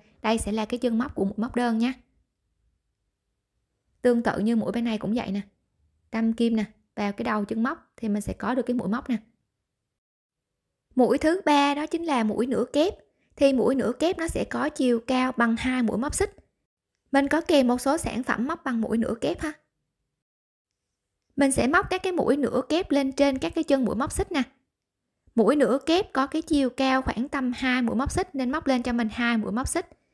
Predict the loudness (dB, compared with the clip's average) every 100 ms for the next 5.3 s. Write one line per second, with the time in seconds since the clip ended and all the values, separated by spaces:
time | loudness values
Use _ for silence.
0 | _ -6 -4 -4 -4 0 0 0 -2 -2
1 | -2 0 0 -4 _ _ _ _ _ _
2 | _ _ _ _ _ 4 4 6 2 2
3 | 0 0 -2 -2 -4 -4 -2 -2 0 2
4 | 2 2 0 -2 -2 0 0 0 0 -2
5 | -2 0 0